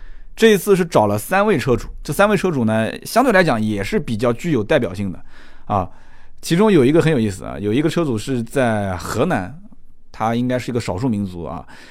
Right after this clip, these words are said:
然后呢，他后来就是现场主持人介绍的时候讲了一下，说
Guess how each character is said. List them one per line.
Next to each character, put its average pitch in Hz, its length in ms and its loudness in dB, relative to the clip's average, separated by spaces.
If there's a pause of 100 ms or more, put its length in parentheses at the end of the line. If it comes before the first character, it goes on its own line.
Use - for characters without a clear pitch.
(200)
然 123 160 2
后 185 80 4
呢， 180 160 4 (100)
他 196 380 4 (140)
后 - 200 2
来 175 160 8
就 185 160 2
是 170 520 0
现 185 180 4
场 175 140 4
主 139 100 0
持 160 80 4
人 170 160 2
介 180 160 2
绍 185 140 4
的 131 80 4
时 107 100 -4
候 113 100 4
讲 95 280 -4
了 98 40 -8
一 104 120 -4
下， 104 180 -4 (540)
说 220 460 10